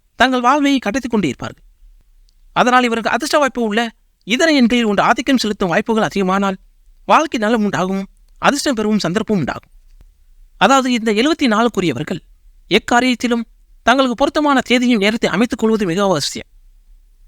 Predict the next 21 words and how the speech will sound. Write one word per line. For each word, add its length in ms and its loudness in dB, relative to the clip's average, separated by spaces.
குறிப்பாக 400 2
இவர்களுக்கு 560 -4
இருபதாம் 440 2
தேதி 180 -4
விசேஷமானது. 580 -4
பதினொன்று 420 0
அதிர்ஷ்ட 300 -2
வாய்ப்பை 240 -2
தரக்கூடியது. 500 -6
பதினோராவது 580 0
மணி 180 0
என்பது 400 -4
குறிப்பிட்ட 460 0
உங்களுக்கு 340 0
சிறப்புடையதாகவும் 680 -2
இருக்கும். 240 -8
அடுத்ததாக, 640 -2
உங்களின் 320 2
பெயரின் 360 2
கூட்டுத்தொகை 500 -2
எண் 200 -2